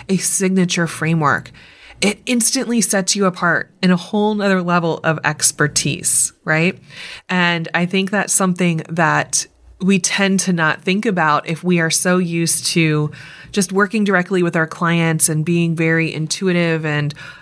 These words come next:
you know, just coming up with things as we go. When we have that clear framework, when we've put structure around it, when we've branded that, we've actually given it a name,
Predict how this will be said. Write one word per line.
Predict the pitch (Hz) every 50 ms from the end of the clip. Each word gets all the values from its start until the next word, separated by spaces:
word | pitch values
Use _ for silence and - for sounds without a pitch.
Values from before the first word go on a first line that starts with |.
| - - _ -
you | 196 190
know, | 185 175 160 156
just | 160 165 -
coming | - - 208 190 190 180
up | 175 165
with | - 175 175
things | - 170 160 165 156 -
as | - 151 151 160 151 -
we | 156 151
go. | 151 160 147 131 113
When | 135 143 147
we | 160 156
have | - - - 165 165 175 190 196
that | 220 208 196
clear | - - 202 185 175
framework, | 180 - 165 160 156 151 139 135 143
when | 160 160 156
we've | 156 156 156 151 - - - - - - - -
put | _ - 233 -
structure | - - - - 202 185 180 - - 185 170
around | 160 156 151 143 143 147 147
it, | 135 -
when | 165 170 165
we've | 175 175 170 175 -
branded | 165 165 160 170 190 233 277 254 190 156 160
that, | - 151 135 127 -
we've | - 160 165 165
actually | 170 175 175 - - 190 180
given | 156 156 - 175 180 208 196 196
it | 190 - -
a | - 165
name, | 156 156 156 160 170 180 220 240 180 143 143 185 208 -